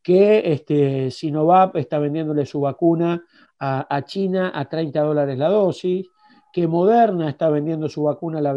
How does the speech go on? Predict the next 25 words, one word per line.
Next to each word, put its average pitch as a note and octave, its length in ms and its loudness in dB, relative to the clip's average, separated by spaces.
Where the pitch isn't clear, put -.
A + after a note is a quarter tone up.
a C#3 100 -4
la C3 120 -4
Comisión C3+ 340 -8
Europea D3 520 -2
a C3+ 60 -2
dieciocho D3 420 -6
dólares C#3+ 340 -2
la D3 120 -2
dosis, F3+ 560 -4
y D#3+ 160 -4
que G#3 260 4
la E3+ 160 4
propia F#3+ 300 0
AstraZeneca G3+ 600 -4
está D#3+ 200 -4
vendiendo D#3+ 380 -4
su D3 160 -8
vacuna D#3 360 -6
a C#3 60 -8
Colombia E3 440 -4
a C3+ 40 -6
veintiún C3+ 340 -10
dólares C3+ 340 -6
la B2+ 100 -8
dosis, F3+ 440 -6